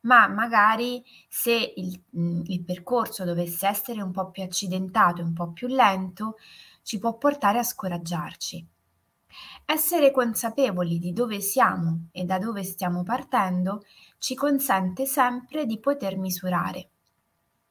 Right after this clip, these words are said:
Misurare i propri obiettivi e i propri progressi è parte integrante di un percorso di crescita, ehm, affrontato in modo,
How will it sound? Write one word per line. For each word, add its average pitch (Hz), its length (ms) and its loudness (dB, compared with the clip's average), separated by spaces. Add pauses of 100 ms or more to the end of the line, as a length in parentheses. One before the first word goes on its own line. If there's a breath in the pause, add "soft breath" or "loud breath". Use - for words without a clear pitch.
(920 loud breath)
Misurare 226 1040 8
i 190 100 -6
propri 190 240 -2
obiettivi 190 580 -4
e 185 40 0
i 180 40 -2
propri 185 240 -6
progressi 254 840 2
è 202 120 -8
parte 269 400 6
integrante 196 1000 2 (300 loud breath)
di 214 80 -4
un 202 80 -4
percorso 269 580 -2
di 202 140 -8
crescita, 269 720 2 (1080 soft breath)
ehm, 180 1120 0 (920)
affrontato 240 1120 -2
in 202 140 -8
modo, 202 580 -4